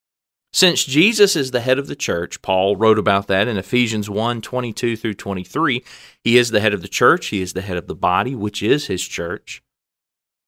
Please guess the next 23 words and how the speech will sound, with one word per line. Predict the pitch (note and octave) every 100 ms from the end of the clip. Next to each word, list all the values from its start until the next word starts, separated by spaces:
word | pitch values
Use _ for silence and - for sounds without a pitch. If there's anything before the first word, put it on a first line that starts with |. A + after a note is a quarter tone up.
| -
Since | - E3 -
Jesus | B2 D3+ G3+ F3+ -
is | D3 C3
the | B2
head | A2 D3 F#3+ A2+ G#2+ -
of | G2+ F#2+
the | E2
church, | - - G#2 G2 - - _ _ _ _ _
we | G2+ C#3+ G#3
will | F3+ E3 D3+ C3+
look | B2+ D#3+ -
to | -
God's | A#2+ B2 A#2 A2+ G2+
word | G2 A2+ A#2 F2+ - - - _ _ _ -
to | G#2+
see | - D#3
what | D#3
he | C#3+ F3+ G3+
has | D3 C#3+ C#3
to | C#3
say | - - - F#2+ G2+
about | F#2 A2+ A2+ -
why | F#2 G#2 E3 A#2+ F#2 F#2+ C#3+